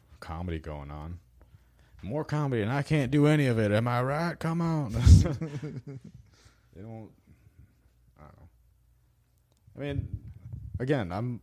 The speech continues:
Speaker 1: like, one of the worst people to ask about the scene 'cause I've always just been, I've always, like, kept myself
Speaker 2: Mm.
Speaker 1: slightly to the back, being like, "Oh, I'm not part of the scene." <laughs> Meanwhile, I've been fucking running, <laughs> I was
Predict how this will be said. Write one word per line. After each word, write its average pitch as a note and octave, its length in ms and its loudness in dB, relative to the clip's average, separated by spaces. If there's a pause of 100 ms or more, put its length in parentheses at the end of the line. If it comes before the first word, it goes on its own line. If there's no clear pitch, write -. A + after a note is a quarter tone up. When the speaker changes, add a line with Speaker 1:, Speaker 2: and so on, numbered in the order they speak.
(120)
Speaker 1:
like, G2 160 -2
one G#2 140 -2
of F#2+ 60 0
the F2+ 60 0
worst F2 280 -4
people F2 180 -6
to C#2 60 -4
ask D2+ 200 -6
about C#2 300 -8 (720)
the F2 140 -8
scene D#2+ 320 -6
'cause E2 120 -8
I've D2+ 120 -6
always D2+ 240 -6
just D#2 160 -12
been, D#2+ 240 -8 (100)
I've G#2 140 -6
always, A2 240 0
like, G2 180 -4
kept G#2 220 -2
myself F#2+ 440 -2 (560)
Speaker 2:
Mm. C3 320 -2
Speaker 1:
slightly A#2 540 4
to A2 160 0
the G#2 140 2
back, F#2+ 360 2
being A2+ 200 -2
like, A#2+ 240 0
"Oh, C#3 100 6
I'm D3+ 100 4
not D3 240 8
part C#3 280 8
of B2 80 8
the A#2+ 80 10
scene." B2 880 10 (240)
<laughs> - 240 -20
Meanwhile, A2+ 440 -2
I've G2 120 -2
been G2+ 100 -2
fucking G2 280 -2
running, G2 240 -2
<laughs> - 40 -8
I G2 120 0
was - 200 2